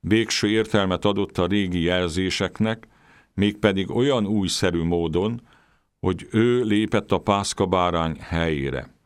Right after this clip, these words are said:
Így kezdődik az új szövetség. Az úrvacsora alkalmával minden bizonnyal elmondta tanítványainak, hogy az egykori legelső pászkabárányok vére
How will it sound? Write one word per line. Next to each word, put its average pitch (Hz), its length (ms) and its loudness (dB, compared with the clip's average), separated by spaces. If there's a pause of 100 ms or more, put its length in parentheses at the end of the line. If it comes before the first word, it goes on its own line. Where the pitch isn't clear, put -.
(840)
Így 131 300 -2
kezdődik 92 640 0
az 82 140 -2
új 92 160 -2
szövetség. - 680 -6 (1600)
Az 90 160 -2
úrvacsora 107 680 0
alkalmával 101 680 0
minden 98 360 0
bizonnyal 92 500 0
elmondta 92 500 0
tanítványainak, 87 1160 -2 (800)
hogy 90 120 0
az 87 140 0
egykori 104 760 0
legelső 95 680 0
pászkabárányok 90 1120 0
vére 90 560 -2